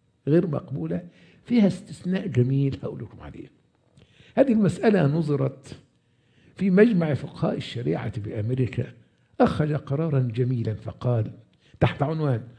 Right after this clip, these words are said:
حكم نسخ ما يعد ملكية فر-، فردية كبرامج الحاسوب التعليمية والكتب ونحوها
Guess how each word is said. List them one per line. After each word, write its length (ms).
حكم 580
نسخ 580
ما 160
يعد 520
ملكية 880
فر-، 340
فردية 720
كبرامج 600
الحاسوب 560
التعليمية 640
والكتب 540
ونحوها 540